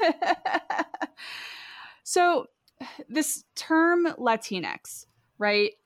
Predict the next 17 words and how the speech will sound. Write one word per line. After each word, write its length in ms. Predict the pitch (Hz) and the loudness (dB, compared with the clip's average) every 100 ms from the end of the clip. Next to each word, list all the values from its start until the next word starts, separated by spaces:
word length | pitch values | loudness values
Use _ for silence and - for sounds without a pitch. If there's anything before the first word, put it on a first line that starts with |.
| _ | _
How, 520 | 233 254 302 339 302 - _ _ | -2 4 4 4 0 -6 _ _
how 280 | - 294 392 | 0 4 4
is 120 | 349 | 2
it 140 | 330 | 0
that 180 | 277 240 | 0 0
you 520 | 202 214 247 262 262 - | -2 0 2 2 0 -2
experience 840 | 214 - - 214 220 214 202 - - | -2 -4 -4 0 2 0 -2 -4 -2
or 240 | 202 196 | 0 0
relate 520 | 185 196 190 196 - | 0 -2 0 -2 -4
to 300 | - 220 226 | -8 -4 -4
this 300 | 202 185 - | -4 -6 -8
term? 360 | - 165 165 165 | -10 -10 -8 -8
Is 180 | 202 240 | 0 0
it 180 | 240 | 0
something 600 | - 262 269 302 285 285 - | 0 0 2 4 4 4 2
that 360 | 208 220 - 185 | 0 0 0 -2
you, 600 | 214 220 220 220 214 | -2 0 -2 -2 -2